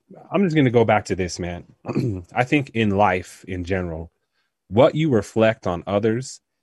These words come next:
is always gonna come back to you in some way, right? So if you're out here being foul, living foul, at some point it's gonna catch up to you. It might not be right away, but it's gonna catch up to you.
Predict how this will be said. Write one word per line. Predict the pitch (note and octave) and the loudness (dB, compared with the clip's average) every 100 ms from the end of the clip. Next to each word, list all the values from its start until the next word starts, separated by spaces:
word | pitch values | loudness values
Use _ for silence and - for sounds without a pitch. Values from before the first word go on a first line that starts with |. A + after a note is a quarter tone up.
| _ - | _ -8
is | G#2 F#2+ | -6 -2
always | G2 A2+ A2 G#2 | 2 4 4 0
gonna | G#2 F#2 | -2 -2
come | G#2 F#2 | -2 0
back | F#2+ F#2 | 0 0
to | - F2+ | -4 -6
you | E2+ | -6
in | E2 | -8
some | - D#2+ D#2 | -10 -10 -10
way, | D#2 - _ _ _ | -12 -16 _ _ _
right? | D#2+ G2+ - _ _ _ _ | -4 -2 -4 _ _ _ _
So | - G#2 G2 F2+ - _ _ - | -2 2 2 -2 -8 _ _ -6
if | F#2+ F#2+ | -4 2
you're | G#2 | 4
out | A#2+ C3 | 4 4
here | B2 | 2
being | G2+ G#2 F#2 | 2 0 -2
foul, | - A#2 A#2+ A#2 G#2 | 0 4 6 4 4
living | A2 A#2 A2+ | 2 0 -2
foul, | A2+ G#2 G2+ G2 G2 _ _ _ _ _ _ - | 2 4 4 2 -2 _ _ _ _ _ _ -4
at | G2 | -2
some | - B2 C3 | 0 0 2
point | - C3+ G#2+ - | 2 2 2 -2
it's | G2+ | -6
gonna | - G2 F2+ | -2 -4 0
catch | A2 G#2 A2 | 0 0 -2
up | G2 | -4
to | - | -8
you. | D#2+ F2+ - _ _ _ _ F2+ | -12 -12 -18 _ _ _ _ -4
It | F#2+ | 0
might | A2+ C3+ | 2 4
not | C#3+ C3 | 2 2
be | C3+ | 4
right | C3+ C3+ | 4 4
away, | C#3 D3 E3 F#3+ - _ _ _ _ - | 4 4 2 0 -6 _ _ _ _ -2
but | G2+ G2 | 2 2
it's | - | 0
gonna | - G#2+ G2 | 0 0 2
catch | A2 G2+ A2 | 0 0 0
up | G#2+ | -2
to | - E2+ | -4 -10
you. | E2+ | -12